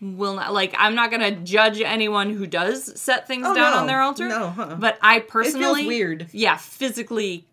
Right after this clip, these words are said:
Speaker 1: can, will not, cannot do it. Like,
Speaker 2: Mm-hmm.
Speaker 1: it does not feel like a correct action to me. It feels
Speaker 2: Mm-hmm.
Speaker 1: like it would be, like, spiritually incorrect and offensive to the spirits I work with. So
Speaker 2: Let
Speaker 1: I
Speaker 2: me
Speaker 1: will
Speaker 2: put it,
Speaker 1: not do it.
Speaker 2: let me put it this way. When I was a Christian,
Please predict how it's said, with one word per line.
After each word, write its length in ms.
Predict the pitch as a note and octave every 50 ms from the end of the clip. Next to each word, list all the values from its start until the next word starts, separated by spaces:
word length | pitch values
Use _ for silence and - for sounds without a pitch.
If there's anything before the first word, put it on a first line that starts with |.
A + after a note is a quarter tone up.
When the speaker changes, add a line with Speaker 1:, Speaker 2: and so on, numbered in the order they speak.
| _ _ -
Speaker 1:
can, 360 | - - G3+ F#3+ - G3+ F#3+
will 160 | F#3+ A3 G3+ F#3+
not, 260 | F#3 F#3 F3+ - -
cannot 420 | - G3+ F#3 F3 E3+ D#3 D#3+ D#3
do 160 | D#3+ D#3+ - -
it. 120 | - -
Like, 180 | - F3 F3 F#3+
Speaker 2:
Mm-hmm. 120 | F#3 F3
Speaker 1:
it 40 | E3
does 240 | F3 G#3+ G#3 G3+ F#3+
not 260 | G#3 F#3+ F3+ - -
feel 300 | - - G#3 G3 F3+ E3
like 240 | E3 F3+ F3 E3+ E3+
a 60 | E3+
correct 500 | E3+ E3+ G3+ G3 F3+ F#3+ F3+ F#3 - - - -
action 460 | F3+ F3+ - - - - B3 B3 B3+
to 100 | B3+ C4+
me. 220 | C4+ C#4 C#4+ C#4+ -
It 120 | - G#3 -
feels 200 | C#4 B3 A#3 A3+
Speaker 2:
Mm-hmm. 80 | A3+
Speaker 1:
like 100 | A#3 G#3+
it 100 | - G#3+
would 160 | - A3 G#3 -
be, 280 | G#3+ G3+ G3+ G3 G3 - - - _ _ _ _ _
like, 360 | G3 G3 F#3 F3+ F3+ - - _ _ _ _ _ - - - - _
spiritually 840 | - - - - - C#4+ C#4+ D4+ D#4 D4+ - C#4 C#4+ C#4 C4 A#3
incorrect 540 | A3 B3 B3 A#3+ B3 A#3+ A3+ G#3+ G#3+ G#3+ -
and 160 | G#3+ G3+ G#3
offensive 560 | F#3+ F#3+ - G3+ G3+ G3 G3 - G3 F#3 F3 F3
to 100 | - G3
the 80 | E3+ F#3
spirits 340 | - - F#3 E3 D#3+ D#3+
I 100 | F3 D#3+
work 200 | D3+ D#3 D3 D3
with. 160 | - - - -
So 100 | - E3+
Speaker 2:
Let 80 | D#3+
Speaker 1:
I 20 | E3
Speaker 2:
me 40 | F#3
Speaker 1:
will 80 | F3 -
Speaker 2:
put 60 | D#4 -
it, 20 |
Speaker 1:
not 180 | D#3+ D3+ - -
do 120 | - -
it. 200 | - - G#3+ - -
Speaker 2:
let 100 | G3 A3+
me 80 | C4 C4+
put 180 | - D4+ A#3 F#3+
it 60 | F#3
this 200 | G3 F3+ E3+ -
way. 120 | E3 D3
When 140 | C#3 D3+ D#3+
I 100 | F3 F#3+
was 120 | G#3+ A3
a 60 | B3 B3+
Christian, 540 | - G#3 F#3 F3 - - F3 D3+ D3 C#3+